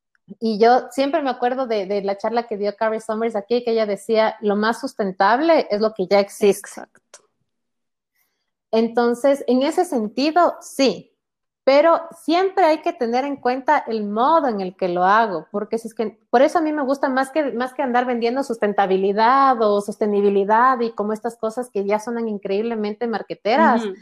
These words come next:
Speaker 2: <laughs>
Speaker 1: a mí me gusta vender más conciencia.
Speaker 2: Exacto.
Speaker 1: Si es que vas a comprar ropa, ropa de segunda, sí, pero bien, ya estás tomando, ya llegaste al primer nivel.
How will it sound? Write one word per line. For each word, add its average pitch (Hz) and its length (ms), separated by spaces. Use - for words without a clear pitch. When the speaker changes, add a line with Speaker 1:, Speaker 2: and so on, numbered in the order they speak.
Speaker 2:
<laughs> 262 280
Speaker 1:
a 226 80
mí 262 100
me 269 100
gusta 254 300
vender 226 360
más 233 340
conciencia. 294 880
Speaker 2:
Exacto. - 640
Speaker 1:
Si - 140
es 294 100
que 294 100
vas 370 200
a 403 120
comprar 285 380
ropa, 302 440
ropa 269 260
de 311 100
segunda, 294 540
sí, - 460
pero 214 460
bien, 202 360
ya 214 240
estás 226 260
tomando, 240 560
ya 240 280
llegaste 247 320
al 254 100
primer 220 300
nivel. 208 340